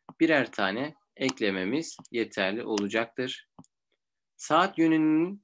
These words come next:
tersine dönen demiş. Bu da yine bütün hepsi için geçerlidir arkadaşlar. Yine eşit bir şekilde paylaştıracağız boncukları.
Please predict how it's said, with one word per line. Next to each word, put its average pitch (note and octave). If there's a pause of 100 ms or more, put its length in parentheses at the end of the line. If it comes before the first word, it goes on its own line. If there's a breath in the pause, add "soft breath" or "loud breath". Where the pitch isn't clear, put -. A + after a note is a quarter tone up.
(100)
tersine D3
dönen A#2+
demiş. G#2
Bu E3+
da E3
yine A2
bütün C#3+
hepsi D#3+
için A#2
geçerlidir B2
arkadaşlar. F#2+ (380 soft breath)
Yine A#2+ (340)
eşit C3+
bir G2+
şekilde G#2+ (260)
paylaştıracağız G#2
boncukları. A#2+